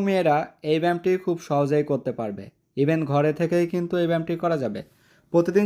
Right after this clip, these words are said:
সকালে ঘুম থেকে উঠে অথবা রাতে ঘুমাতে যাওয়ার পূর্বে এই ব্যায়ামটি করা যেতে পারে। এই ব্যায়ামটি করার জন্য একটু লক্ষণীয় বিষয় আছে, সেটা দেখতেই পাচ্ছেন। দুই পাকে ব্রিজের খুঁটির ন্যায় এবং নিজের বডিটাকে সমান্তরালভাবে ব্রিজ আকৃতির করতে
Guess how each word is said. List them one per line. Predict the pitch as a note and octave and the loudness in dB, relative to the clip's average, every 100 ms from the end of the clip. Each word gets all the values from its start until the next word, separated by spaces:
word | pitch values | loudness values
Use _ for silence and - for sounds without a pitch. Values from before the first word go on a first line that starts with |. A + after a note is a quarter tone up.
| G#3 | 2
সকালে | G#3 G3+ G3+ F#3+ | 2 2 2 0
ঘুম | G3 G3+ | -2 -2
থেকে | G3+ G3+ | 2 2
উঠে | F#3+ G3+ G#3 G#3+ - C3 | 2 0 -2 -4 -6 -6
অথবা | D3 D3 C#3+ C3 | -2 0 2 2
রাতে | C3+ D3+ D3 | 0 -2 -2
ঘুমাতে | D3+ D3+ D3 | -2 0 2
যাওয়ার | D#3 D3+ | 2 2
পূর্বে | D#3+ D3+ D#3+ G3 - _ _ - | 0 0 0 -2 -12 _ _ 2
এই | D#3+ F3 | 4 6
ব্যায়ামটি | F3+ F3+ F3 | 4 0 0
করা | E3 C#3 B2 | 2 2 -2
যেতে | - A#2 | -6 -10
পারে। | G2+ - - _ _ - | -12 -16 -20 _ _ 0
এই | D#3+ | 2
ব্যায়ামটি | F#3 F#3+ G3+ G3 | 2 2 2 4
করার | G3 F#3 | 4 2
জন্য | G3 F#3+ | -2 -4
একটু | F#3+ G3 D#3 | -2 2 2
লক্ষণীয় | D3+ - F3 E3+ E3+ | 2 -2 -4 -2 -2
বিষয় | E3+ F3 | 0 0
আছে, | E3 G3 A3 - - | 0 -4 -6 -8 -6
সেটা | D3 D3+ D3 | -2 0 0
দেখতেই | C#3 D#3+ E3 | 0 0 4
পাচ্ছেন। | D#3+ D3+ F#3+ A#3+ - _ _ - | 2 0 -6 -6 -12 _ _ -4
দুই | C#3+ E3+ F3+ | 0 2 4
পাকে | F3 F3 G3 G3+ D3+ | 2 2 0 0 0
ব্রিজের | E3 E3 F3 E3+ | 0 2 0 -2
খুঁটির | D#3+ D#3 E3+ E3+ | -4 -4 -2 -2
ন্যায় | F3 C4 - - C3+ | -2 -4 -10 -4 -2
এবং | D3 D3 | 0 0
নিজের | D3 D3 D3+ C3+ | 0 2 2 2
বডিটাকে | C3+ D3+ D3 - C#3+ E3 _ _ _ | 0 2 0 0 -6 -6 _ _ _
সমান্তরালভাবে | - E3+ F3+ F#3+ F#3 F#3 F3+ F3+ F3+ F#3 C#3+ | 0 2 4 2 2 2 2 2 2 0 0
ব্রিজ | C#3+ D#3+ E3 | 0 2 2
আকৃতির | D#3+ E3 E3+ D#3+ | 0 -4 -4 -2
করতে | E3 E3 | -2 0